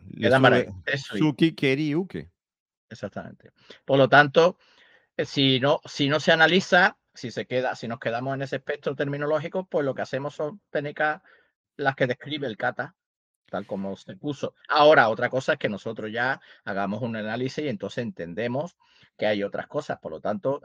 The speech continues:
Speaker 2: eh, podemos transformar el kata en lo que dicen los maestros, ¿no? Que hay algo más que suki y patadas,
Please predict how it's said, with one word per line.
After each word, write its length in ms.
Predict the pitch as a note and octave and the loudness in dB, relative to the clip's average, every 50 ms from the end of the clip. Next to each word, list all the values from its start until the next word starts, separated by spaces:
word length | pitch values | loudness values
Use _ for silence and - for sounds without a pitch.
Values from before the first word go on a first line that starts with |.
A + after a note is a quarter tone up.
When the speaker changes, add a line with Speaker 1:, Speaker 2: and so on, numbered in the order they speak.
| - - | -16 -20
Speaker 2:
eh, 80 | - - _ | -20 -16 _
podemos 300 | - F2+ F#2 F#2+ G#2 - | -8 -6 -6 -6 -8 -10
transformar 640 | - G#2 G2+ - - A2+ G#2 G2+ G2 G2 G2 G2+ | -10 -10 -10 -8 -8 -8 -8 -6 -6 -6 -4 -6
el 140 | G2+ F#2 F#2 | -6 -8 -8
kata 400 | - F#2+ G2 - A#2+ C3 C3+ C3 | -8 -8 -6 -4 -4 -4 -2 -2
en 320 | A#2+ G#2 F#2 E2+ D2+ D2 | -4 -6 -8 -10 -12 -14
lo 100 | F2 E2+ | -14 -14
que 100 | - D2+ | -12 -12
dicen 240 | D2 D#2 - - E2 | -14 -14 -14 -18 -18
los 100 | D#2 D2 | -16 -14
maestros, 380 | D2 D2 - - _ - - B1 | -14 -12 -14 -14 _ -16 -16 -16
¿no? 140 | - - _ | -16 -16 _
Que 120 | - E2 | -10 -8
hay 180 | D#2+ F2+ F2 F#2 | -6 -6 -4 -4
algo 240 | F#2 F#2+ F2+ F#2 E2+ | -4 -6 -6 -8 -10
más 180 | D#2+ F2+ G#2 _ | -10 -12 -14 _
que 160 | - - F2 | -14 -14 -14
suki 460 | - - - F#2+ F2+ - - - G2+ G2 | -14 -14 -14 -14 -14 -14 -14 -16 -16 -16
y 40 | |
patadas, 440 | - - - - - F#2 F#2+ E2+ F2 | -14 -16 -16 -12 -10 -8 -8 -8 -10